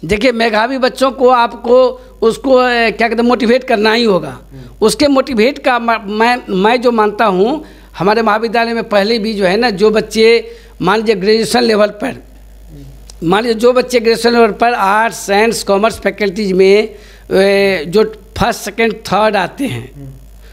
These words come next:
Speaker 1: तो उसको हम लोग क्या करते हैं ना, उसको हम लोग माने, अ, reward, reward, रिवार्ड देते हैं। चाहे वो रिवार्ड का माध्यम जो भी हो, पुस्तक हो, डायरी हो या कलम हो, उसको motivate करने के लिए।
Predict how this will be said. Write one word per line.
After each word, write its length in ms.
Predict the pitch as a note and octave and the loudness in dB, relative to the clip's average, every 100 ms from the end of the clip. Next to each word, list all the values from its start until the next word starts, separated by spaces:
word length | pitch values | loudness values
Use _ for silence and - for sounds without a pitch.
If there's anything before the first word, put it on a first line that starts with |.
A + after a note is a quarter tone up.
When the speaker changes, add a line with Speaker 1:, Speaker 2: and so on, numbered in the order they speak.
| - | -4
Speaker 1:
तो 60 | C4 | -2
उसको 400 | D#4+ B3+ - E4 | 0 0 0 0
हम 180 | A#3+ C#4+ | 2 0
लोग 160 | C4 | 0
क्या 120 | - C4 | 0 -2
करते 300 | A#3+ G#3 G#3+ | -4 -4 -2
हैं 120 | F3+ | 0
ना, 240 | C4+ C4 - - - | 0 -2 -4 -16 -4
उसको 320 | A#3 - D#4 | -2 0 0
हम 140 | A#3 C4 | 0 2
लोग 220 | C4 C4 | 0 0
माने, 220 | A#3 A3+ C4 | -2 0 0
अ, 240 | A#3+ B3+ | -2 -2
reward, 520 | A3 G#3 G#3 A3+ A#3+ G3 | 0 2 2 2 0 -4
reward, 480 | A#3+ F#3+ G3+ A3 G#3+ | -4 -2 0 0 0
रिवार्ड 560 | A3 G#3+ F#3+ G3 G#3+ F#3 | -4 -4 -2 0 0 -2
देते 260 | F#3+ - | -10 -8
हैं। 400 | D3+ B2+ - - - - - | -6 -6 -10 -20 -20 -20 -2
चाहे 140 | G3+ A3 | 0 2
वो 120 | A3 | 0
रिवार्ड 300 | A3 A3 A3 | 2 0 0
का 120 | A3 | -2
माध्यम 380 | G#3 G#3+ F#3+ A3+ | 0 0 0 0
जो 180 | G3 G#3 | 0 2
भी 100 | G#3+ | 2
हो, 100 | G#3 | 0
पुस्तक 460 | A3+ - - G3+ | -2 -4 -2 -2
हो, 460 | F#3+ E3+ G3 G3 - - - | 0 4 4 4 0 -12 -8
डायरी 420 | E3+ G3 G3+ G#3+ | -2 -2 -2 -2
हो 340 | G3 F3 G#3 G3+ | 0 2 4 4
या 180 | G3+ | 2
कलम 320 | F#3 F#3 G3+ G#3+ | -2 0 2 2
हो, 420 | D#3+ G3 G#3 G3+ - - - | 2 2 2 0 -12 -16 -2
उसको 340 | A#3 - D4 | -2 2 0
motivate 460 | C#4+ B3 - A#3+ C#4+ | 2 0 2 0 0
करने 280 | B3+ G#3 G3 | -2 0 0
के 180 | - D#3+ | -2 -10
लिए। 300 | D3 C3 | -10 -12